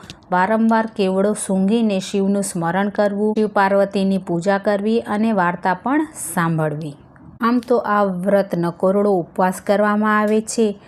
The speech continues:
પરંતુ જો ન થઈ શકે તો કેવડો સૂંઘીને ફળાહાર અને જળપાન કરી શકાય છે. હવે આપણે સાંભળીએ કેવડા ત્રીજ વ્રતની કથા. એક દિવસે કૈલાસમાં શિવ પાર્વતી સોગટાબાજી રમી રહ્યા હતા. રમતા રમતા પાર્વતીજીએ પ્રશ્ન કર્યો,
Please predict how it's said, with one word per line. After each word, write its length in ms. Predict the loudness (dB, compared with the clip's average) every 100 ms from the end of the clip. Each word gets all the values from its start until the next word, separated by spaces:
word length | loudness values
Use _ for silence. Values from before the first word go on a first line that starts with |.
| -20 -10 0
પરંતુ 420 | 0 2 0 0
જો 260 | 2 2 2 0 -6 -20 -16 -4
ન 180 | 0 0
થઈ 240 | 0 0
શકે 400 | 0 -2 0 0
તો 180 | 2 0
કેવડો 460 | 0 0 2 2 0
સૂંઘીને 540 | 0 -2 0 0 0
ફળાહાર 640 | -2 0 2 2 2 0 -2
અને 240 | -4 -2 0
જળપાન 640 | 0 0 0 -2 -2 -2 -2
કરી 240 | -2 -2
શકાય 460 | -4 -6 -6 -8 -10
છે. 280 | -10 -10 -10 -2
હવે 220 | 2 4
આપણે 300 | 4 2 -2
સાંભળીએ 680 | 2 2 2 2 0 0 -2 -4 -10
કેવડા 360 | -2 2 4 2
ત્રીજ 380 | 2 -2 -2 -2
વ્રતની 600 | -2 -2 0 0 0 0
કથા. 380 | 0 0 0 -6 -2 2
એક 200 | 4 4
દિવસે 420 | 4 2 2 2
કૈલાસમાં 640 | 2 2 2 0 0 -2
શિવ 280 | -2 -2 0
પાર્વતી 580 | 2 2 2 0 -2 -4
સોગટાબાજી 840 | -2 -4 0 0 2 2 0 -2
રમી 320 | 0 0 0
રહ્યા 360 | 2 4 4 2
હતા. 360 | 0 0 0 0
રમતા 380 | 0 2 2 2
રમતા 360 | 2 2 2
પાર્વતીજીએ 840 | 2 4 4 2 0 -2 -2 0 0
પ્રશ્ન 440 | 0 -2 0 -2
કર્યો, 400 | 0 0 0 -4